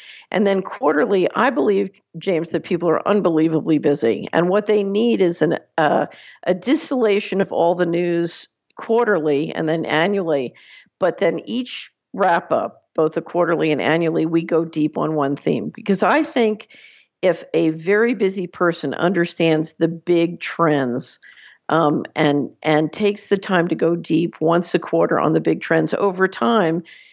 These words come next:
you know, whether it's the state of our pension funds, mega cities, the rise of the Asian consumers. The one I'm working on now is the state of our currencies. The next one will be Take Action, then the deep state tactics.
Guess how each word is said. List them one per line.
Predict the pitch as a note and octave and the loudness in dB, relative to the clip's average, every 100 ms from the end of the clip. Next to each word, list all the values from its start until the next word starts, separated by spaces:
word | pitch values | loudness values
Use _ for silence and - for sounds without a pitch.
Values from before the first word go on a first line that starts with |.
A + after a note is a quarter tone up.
| _ | _
you | - | -2
know, | D3 | 2
whether | D3+ C#3 | 2 2
it's | C3 - | 0 -2
the | D#3+ | -6
state | - E3+ D3 C3+ | -2 0 2 0
of | E3+ - | -4 -2
our | - B2 | -2 0
pension | G#3 A3 - G#3+ | 0 0 0 -2
funds, | - G3 F#3 F#3 | 0 0 0 -2
mega | D3+ F3+ F#3 | 0 2 0
cities, | F3+ F3+ F3 E3+ E3 | 0 0 2 2 0
the | - | -4
rise | D#3 D3 D#3 D3+ | 0 2 2 2
of | D#3 D#3 | 0 2
the | C#3 C#3+ | 2 2
Asian | C#3 C#3 | 0 -4
consumers. | C#3+ C#3 - F3+ F3+ E3 - - - - - | -4 -4 0 2 4 2 0 -10 -20 -6 0
The | |
one | E3 F3 | 2 4
I'm | F3 | 4
working | E3 D#3+ E3 E3 | 2 2 0 0
on | D3+ D3+ | 2 2
now | D#3 D3+ D#3 C#3 | 2 4 2 2
is | C#3 D#3 - | 2 0 0
the | C#3+ | -2
state | - E3 C#3+ | 0 2 2
of | C#3+ | 2
our | C3 | 0
currencies. | - E3 E3+ E3 D#3 D#3 - | 0 0 0 2 0 0 0
The | |
next | C#3+ D3 - | 0 0 0
one | E3 D#3+ | 0 2
will | D3 | 2
be | D3+ C#3+ | 2 -2
Take | - C3+ C3 | 0 0 2
Action, | C3+ C3 - G3 G3 F#3+ - - - _ | 2 0 -2 -2 0 -4 -10 -20 -20 _
then | D#3+ D#3 D3 | 0 2 2
the | D3 C3+ C3 - - | 2 2 -2 -8 -6
deep | E3+ E3+ | -4 -2
state | - D3 - | -2 -2 0
tactics. | E3 D#3+ - E3+ | 0 0 0 -4